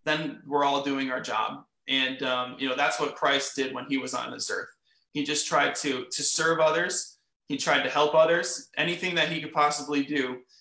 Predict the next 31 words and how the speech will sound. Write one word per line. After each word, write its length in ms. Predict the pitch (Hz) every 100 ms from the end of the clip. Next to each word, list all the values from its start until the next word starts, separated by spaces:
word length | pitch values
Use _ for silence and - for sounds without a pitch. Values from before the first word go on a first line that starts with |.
| _
he 120 | 151
wanted 320 | 147 147 151
to 80 | -
spread 440 | 143 - 151 151 143
that 220 | 135 -
kindness. 760 | - 127 117 110 - - - _ _ _
And, 380 | - 135 131 131
um, 380 | 135 131 123 127 - _
you 120 | 143
know, 160 | 135 123
that's, 400 | 147 - - -
that's 240 | 147 156
what 160 | 165 147
we're 160 | 147
trying 300 | 147 156 139
to 60 | 135
do 300 | 135 131 127 127
with 120 | 147
our 140 | 131
foundation 500 | - 143 139 139 135 131
today. 240 | 151 131
And 80 | 123
for 160 | - 131
me, 220 | 151 165
it's 240 | 160 -
the 100 | -
best 300 | 143 135 -
feeling 240 | 147 139 135
in 80 |
the 100 | 131
world 320 | 127 135 117